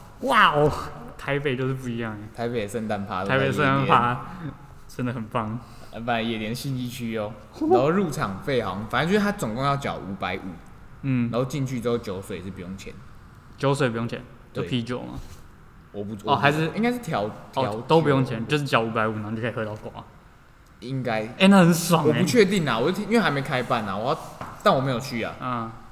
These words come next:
Speaker 2: 因为我就是抵制那种，就是学生，也不能算学生会。
Speaker 1: 欸，我觉得你们活动办得很好欸，要是我会去欸。
Speaker 2: 有吗？
Speaker 1: 办在夜店。
Speaker 2: 他还办了一个什么跟，跟某个比较，就女生比较多的大学，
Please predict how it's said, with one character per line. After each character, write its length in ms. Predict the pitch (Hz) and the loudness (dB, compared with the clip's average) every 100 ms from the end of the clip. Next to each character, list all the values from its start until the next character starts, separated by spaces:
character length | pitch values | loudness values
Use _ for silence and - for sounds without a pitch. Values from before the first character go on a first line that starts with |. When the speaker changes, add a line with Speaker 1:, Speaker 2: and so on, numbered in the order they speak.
| - | -4
Speaker 2:
因 100 | 190 | 0
为 40 | |
我 80 | 123 | 0
就 140 | 120 | 0
是 80 | 135 | -2
抵 220 | 139 120 | -2 -6
制 300 | 95 101 120 110 | -8 -6 -6 -4
那 60 | |
种， 140 | 101 87 - - - - | -6 -8 -14 -20 -20 -10
就 120 | 131 | -6
是 200 | 135 131 | -4 -6
学 720 | 135 135 - - - 113 110 | -8 -12 -14 -14 -10 -6 -6
生， 520 | 113 123 120 127 123 - - - - - - | -4 -4 -4 -6 -10 -14 -20 -20 -20 -20 -12
也 80 | 127 | -4
不 120 | 214 | 0
能 80 | 185 | 2
算 120 | 196 | 0
学 180 | - 113 | -2 -6
生 140 | 120 | 4
会。 60 | 190 | 6
Speaker 1:
欸， 20 | |
我 60 | 160 | 8
觉 80 | |
得 80 | 185 | 8
你 40 | 156 | 6
们 80 | |
活 120 | 139 147 | 4 4
动 160 | 151 | 4
办 120 | 160 | 4
得 60 | 139 | 4
很 100 | 143 123 | 4 2
好 140 | - 120 | 2 0
欸， 160 | 110 | 0
要 80 | 143 | -2
是 100 | 143 | 0
我 220 | 139 113 | -2 -2
会 120 | 123 117 | -2 -4
去 280 | 131 120 | -4 -4
欸。 80 | 104 - - - | -4 -10 -18 -12
Speaker 2:
有 120 | 117 120 | -6 -2
吗？ 340 | 139 151 170 - - - | 0 -2 -4 -10 -14 -6
Speaker 1:
办 100 | 143 | -2
在 60 | |
夜 20 | |
店。 0 | |
Speaker 2:
他 80 | 147 | 2
还 80 | 170 | 4
办 220 | 139 160 | 6 4
了 100 | 131 | 4
一 60 | 123 | 0
个 120 | 123 | -2
什 80 | 123 | -2
么 120 | 107 | -4
跟， 180 | 104 139 - - | -4 -6 -6 -6
跟 200 | 143 143 | -4 0
某 540 | 147 147 139 120 101 | -2 -2 -4 -4 -6
个 400 | 98 101 98 92 - - - | -4 -2 -2 -4 -8 -16 -10
比 80 | 117 | -2
较， 160 | 135 151 - | 0 0 -2
就 100 | 175 | -2
女 140 | 135 | -2
生 160 | 123 139 | -2 -2
比 60 | |
较 100 | 120 | -2
多 220 | 120 117 113 | 2 2 2
的 60 | |
大 200 | 117 98 | -2 -2
学， 140 | 98 | -4